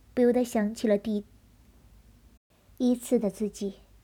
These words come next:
想起了禽兽不如的李教授，要不自己又怎么会嫁给王申这个书呆子？那是在大学的最后一年，白洁的高等数学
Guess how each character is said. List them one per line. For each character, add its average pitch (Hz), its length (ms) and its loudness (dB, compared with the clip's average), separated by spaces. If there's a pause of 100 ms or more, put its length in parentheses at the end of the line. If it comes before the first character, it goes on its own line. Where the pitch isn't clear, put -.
(560)
想 233 300 2
起 247 140 2
了 214 100 6
禽 208 260 0
兽 226 220 4
不 226 160 0
如 202 100 4
的 214 120 0
李 196 160 2
教 196 280 -2
授， 180 300 -6 (640)
要 381 160 8
不 359 80 8
自 359 240 8
己 202 300 2 (220)
又 370 120 12
怎 240 240 2
么 202 80 2
会 277 180 -2
嫁 269 220 -2
给 202 140 6
王 202 280 4
申 339 320 -4
这 285 140 0
个 185 100 0
书 190 240 0
呆 190 280 -2
子？ - 140 -20 (1160)
那 247 140 6
是 247 160 4
在 233 100 6
大 233 240 2
学 202 160 0
的 202 100 4
最 226 160 2
后 269 240 2
一 226 60 4
年， 160 240 -8 (800)
白 240 200 6
洁 277 200 4
的 285 80 6
高 294 180 6
等 220 160 4
数 247 180 -4
学 214 320 4